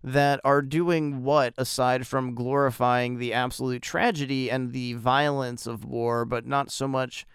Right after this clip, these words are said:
having a point as to literally war bad, that we don't even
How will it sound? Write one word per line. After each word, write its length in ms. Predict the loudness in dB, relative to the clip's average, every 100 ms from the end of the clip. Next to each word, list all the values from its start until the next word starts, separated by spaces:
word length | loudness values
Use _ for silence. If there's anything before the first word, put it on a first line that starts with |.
| _
having 320 | -2 0 2 0
a 80 |
point 460 | -2 -2 -2 -2 -2
as 280 | -2 -2 -4
to 200 | -4 -4
literally 400 | -2 -2 -2 -2
war 320 | 0 4 6
bad, 480 | 6 4 2 0 -8 -18 _ _ 2
that 200 | 4 6
we 100 | 6
don't 200 | 6 4
even 400 | 2 0 -2